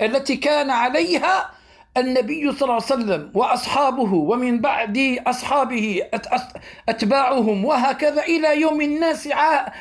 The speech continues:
هذا عليه أهل السنة والجماعة، عليه أصحاب الخبر والأ-، أصحاب الأثر والخبر، أهل السلف، يعني السلفيون هؤلاء،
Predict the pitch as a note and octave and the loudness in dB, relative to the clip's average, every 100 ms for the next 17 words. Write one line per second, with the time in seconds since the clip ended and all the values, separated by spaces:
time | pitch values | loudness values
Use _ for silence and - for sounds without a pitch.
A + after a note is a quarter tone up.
0 | - A#3 D4 D#4 F4+ F4+ - - F3 A3+ | -4 0 2 2 0 0 -6 -2 0 2
1 | C#4 C4 A#3+ B3+ C4+ A#3 A#3 - - D4+ | 0 0 0 0 0 0 -4 -6 -4 -2
2 | C#4+ D#4 D#4 D#4+ C4 A3+ F3+ F#3+ F#3 E3+ | 0 -2 0 0 2 0 0 0 0 0
3 | D#3 C#3 - - - D3 G#3+ D4 C#4 A3 | -2 -4 -14 -16 -2 0 2 2 2 0
4 | A3 A3 - - D4 D4 B3 D4+ - A#3+ | 0 -4 -4 -2 0 2 0 -2 0 -2
5 | A#3 A3 G3+ G3+ - D4+ C#4+ C#4+ - - | -2 -4 -8 -8 -2 0 0 0 -2 -10
6 | _ - A3+ A#3+ - C#4+ B3 A#3 - C4+ | _ -2 0 0 -2 -2 0 -4 -2 0
7 | A#3+ B3 A#3+ D4 C#4+ C#4+ C#4 C4 G3+ F3+ | 2 0 0 -2 2 0 2 0 0 0
8 | A#3 F#3+ - - - - G#3 A#3+ - - | 0 0 -2 -12 -10 0 2 2 -2 -4
9 | C4+ - - D#4 B3+ - - - G3 C4 | -4 -2 0 2 0 -2 -10 -10 -2 0
10 | B3+ C4 A#3 - C4 C4 C4 B3 D#4+ C#4+ | 0 -2 -4 -2 0 0 -2 0 2 2
11 | C4 E4+ C#4+ C#4 | 2 0 0 -2